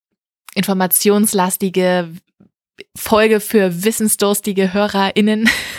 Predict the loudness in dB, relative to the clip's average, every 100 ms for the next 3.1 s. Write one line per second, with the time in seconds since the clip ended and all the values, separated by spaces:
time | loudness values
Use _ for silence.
0 | -2 -2 -6 -6 -12 -8 -6 -6 -6 -8
1 | -8 -6 -4 -2 0 -2 0 -2 -2 -2
2 | -2 0 0 0 0 -2 -2 -4 0 0
3 | -2